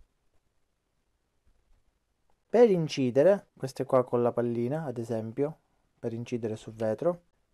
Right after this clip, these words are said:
questa per esempio, per lucidare questi, abbinato a questo, però poi ve lo faccio vedere, spazzolare, levare la ruggine, queste qua metalliche,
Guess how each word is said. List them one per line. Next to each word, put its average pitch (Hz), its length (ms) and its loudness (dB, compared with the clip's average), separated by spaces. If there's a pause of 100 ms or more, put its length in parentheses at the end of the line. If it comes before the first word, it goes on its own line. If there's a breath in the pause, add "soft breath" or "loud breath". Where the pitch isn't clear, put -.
(180)
questa 113 380 -10
per 113 160 -10
esempio, 110 600 -10 (840)
per 165 480 6 (120)
lucidare 151 920 0 (320)
questi, 185 520 -4 (320)
abbinato 107 680 -2
a 101 180 0 (120)
questo, 139 640 -4 (160)
però 113 180 -4
poi 113 180 -4
ve 107 100 -2
lo 107 60 -4
faccio - 280 -12
vedere, 101 680 -8 (340 soft breath)
spazzolare, 143 920 4
levare 123 260 4
la 120 140 0
ruggine, 123 600 -4
queste 120 360 -8
qua 120 120 -4
metalliche, 113 680 0